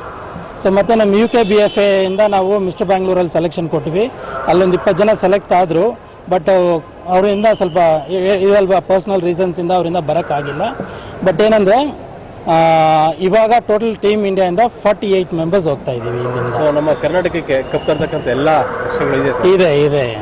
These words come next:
Speaker 1: ಖಂಡಿತ ತರ್ತಾರೆ. ಸುಮಾರು ಜನ ಒಳ್ಳೆ ಫಾರ್ಮಲ್ಲಿದ್ದಾರೆ.
Speaker 2: ಎಷ್ಟು, ಏನು ದಿನಗಳಿಂದ, ಎಷ್ಟು ವರ್ಷ, ತಿಂಗಳುಗಳಿಂದ ಸತತ ಶ್ರಮ ಪಟ್ಟಿದ್ದಾರೆ?
Speaker 1: ಸರ್, ಇದು ಬಂದ್ಬಿಟ್ಟು almost all ಆರು ತಿಂಗಳ ಮುಂಚೆಯಿಂದ ನಾವು ಸ್ಟಾರ್ಟ್ ಮಾಡಿದ್ದೀವಿ.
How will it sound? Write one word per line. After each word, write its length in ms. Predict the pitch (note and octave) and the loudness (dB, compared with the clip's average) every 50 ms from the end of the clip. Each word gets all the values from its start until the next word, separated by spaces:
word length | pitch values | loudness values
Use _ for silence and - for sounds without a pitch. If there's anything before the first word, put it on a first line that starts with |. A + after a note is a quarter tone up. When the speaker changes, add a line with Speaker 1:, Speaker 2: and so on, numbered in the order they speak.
| A2 A#2 B2 A#2+ - - | -10 -10 -10 -8 -4 0
Speaker 1:
ಖಂಡಿತ 300 | D#3 E3 F3 F3+ - F#3 | 0 2 2 2 2 2
ತರ್ತಾರೆ. 680 | E3+ E3+ F3+ D#3+ D#3 - F#3+ D#3+ D#3+ D3+ C#3 C#3 C3 B2 | 2 2 2 0 0 2 2 2 2 2 2 0 -2 -4
ಸುಮಾರು 320 | - D#3 D#3+ F3 F3 F3 | -4 -2 0 0 0 0
ಜನ 180 | D#3 F3 E3+ F3 | 0 0 0 2
ಒಳ್ಳೆ 320 | E3+ D#3+ D#3+ E3+ F#3+ F#3 | 2 2 2 2 2 0
ಫಾರ್ಮಲ್ಲಿದ್ದಾರೆ. 720 | - - F3+ F#3 G#3 G3+ G3 F#3 F3+ E3+ D#3+ D#3 D#3 F3+ | 0 0 0 0 2 2 0 0 0 -2 -2 -2 0 0
Speaker 2:
ಎಷ್ಟು, 600 | A3 C4 D#4 E4 - - - B3+ A3+ G#3 F3+ E3+ | 0 0 -2 -4 -8 -6 -4 -2 -2 -2 -2 -4
ಏನು 300 | E3 F#3 G3 F#3 E3 C#3+ | -4 -4 -4 -4 -4 -4
ದಿನಗಳಿಂದ, 360 | D3 E3 F3+ F3 F3 E3 D#3 | -4 -4 -2 -2 -2 -2 -2
ಎಷ್ಟು 200 | C#3+ C#3 - D#3 | -4 -6 -4 -4
ವರ್ಷ, 260 | C#3+ C3 - - - C3+ B2+ A#2+ - | -6 -6 -6 -6 -4 -4 -4 -4 -4
ತಿಂಗಳುಗಳಿಂದ 560 | - C#3+ D#3+ F3+ F3 F3 E3 D#3 D3 C#3 C3+ C3+ - - | -4 -2 -2 -2 -2 -2 -2 0 0 -2 -2 -4 -6 -8
ಸತತ 360 | B2+ - C#3+ - C3+ B2 - | -6 -6 -6 -6 -6 -6 -2
ಶ್ರಮ 140 | C#3+ - - | 0 0 0
ಪಟ್ಟಿದ್ದಾರೆ? 380 | F3 D3+ C#3+ C3+ C3+ A#2 A#2+ A#2+ | 0 0 -2 -4 -4 -4 -2 0
Speaker 1:
ಸರ್, 180 | G#3+ G3+ G#3 G3+ | 2 2 4 4
ಇದು 340 | G3 G3+ G3+ F#3 B3 B3 | 4 4 2 2 2 2
ಬಂದ್ಬಿಟ್ಟು 580 | G3 A3 A3+ A3 A3+ A3+ A#3 - A3 F#3+ G3 G#3+ | 2 2 2 2 2 2 2 2 4 4 4 2
almost 400 | A3 G#3+ A3 A3+ G#3 - A3 A3 | 2 2 0 0 0 2 2 2
all 100 | A3 G#3 | 4 4
ಆರು 180 | F#3 F#3+ G#3+ G#3 | 4 2 2 0
ತಿಂಗಳ 240 | - G#3+ G#3 G#3+ G#3+ | -2 -4 -4 -2 -2
ಮುಂಚೆಯಿಂದ 500 | G#3 G3+ G3 G3 G3 - A3 G3+ G3 G#3 | -2 -2 -4 -4 -4 -2 -2 0 0 0
ನಾವು 220 | G#3 G3+ G3 F3+ | 2 2 0 0
ಸ್ಟಾರ್ಟ್ 320 | D3 - F3 E3+ F#3 D#3+ F3+ | 0 0 0 0 0 0 0
ಮಾಡಿದ್ದೀವಿ. 680 | F3 E3+ D#3 D#3 D3+ C#3+ D3 C#3 C#3 D#3+ F#3 G3 - | -2 0 0 0 -2 -2 -2 -2 0 0 0 -2 -2